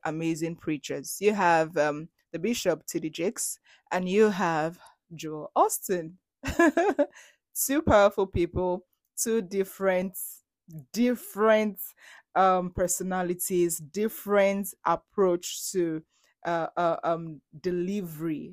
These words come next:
different delivery of the word of God, right? But they are both called of God. So yeah. So,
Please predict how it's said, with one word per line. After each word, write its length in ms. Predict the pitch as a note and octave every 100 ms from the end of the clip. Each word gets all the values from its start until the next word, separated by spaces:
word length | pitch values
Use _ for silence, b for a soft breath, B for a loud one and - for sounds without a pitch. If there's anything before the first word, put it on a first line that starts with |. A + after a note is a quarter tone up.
| F#3 B3+
different 340 | C4 C4 A3
delivery 680 | G3 F#3 G#3+ G#3 D#3+ F3+ -
of 160 | -
the 100 | E3
word 260 | D#3 F3 E3
of 120 | D3+
God, 220 | - D3 - _ _ _ _ _ _ _ _ _
right? 340 | E3+ E3+ F3+ A3 _ _ _ _
But 140 | B3+
they 80 | A#3+
are 120 | A3+
both 340 | G#3+ F3+ F#3 -
called 300 | G#3+ F#3 G3
of 180 | A3+ -
God. 340 | D4 G#3 D#3 - _ _ _ _
So 220 | - B3 A#3+
yeah. 440 | B3 D#4 B3 E3+ - _ _ _ _ _
So, 540 | - C4 C4+ C4+ C4